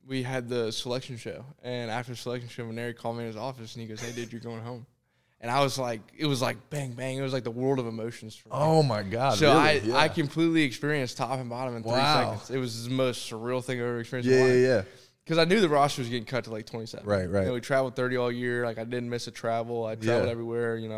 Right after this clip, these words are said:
Speaker 1: on the active, all that great stuff. And then, you know, the twenty-seven hit, and I'm not there. So, like, right when I, that happened, you know, I called my parents, like,
Speaker 2: Yeah.
Speaker 1: "Hey, I'm coming home."
Speaker 2: Damn.
Speaker 1: And I went down to the weight room, stepped on scale, two seventy-two. I took my shirt off, took a picture. I was like,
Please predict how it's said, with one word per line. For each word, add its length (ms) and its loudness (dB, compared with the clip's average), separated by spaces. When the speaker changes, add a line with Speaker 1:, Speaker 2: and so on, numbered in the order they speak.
Speaker 1:
on 100 -4
the 60 -6
active, 420 -8
all 140 -6
that 80 -8
great 240 -10
stuff. 320 -12
And 100 -18
then, 240 4
you 80 2
know, 100 2
the 60 2
twenty-seven 560 -2
hit, 440 -4
and 100 -16
I'm 180 -2
not 240 -8
there. 360 -10
So, 140 -6
like, 120 0
right 160 -4
when 100 -4
I, 120 -8
that 160 -6
happened, 540 -6
you 60 -16
know, 60 -10
I 180 -8
called 160 -2
my 40 -4
parents, 320 -4
like, 260 -8
Speaker 2:
Yeah. 320 0
Speaker 1:
"Hey, 80 -12
I'm 140 -12
coming 260 -12
home." 280 -8
Speaker 2:
Damn. 260 -2
Speaker 1:
And 360 0
I 120 0
went 180 -2
down 140 0
to 80 -2
the 60 -4
weight 160 2
room, 300 -2
stepped 280 -10
on 80 -6
scale, 340 -2
two 160 -8
seventy-two. 560 -4
I 40 -2
took 160 -10
my 60 -12
shirt 220 -4
off, 140 -2
took 140 -14
a 40 -16
picture. 400 -12
I 80 -2
was 120 -4
like, 220 -8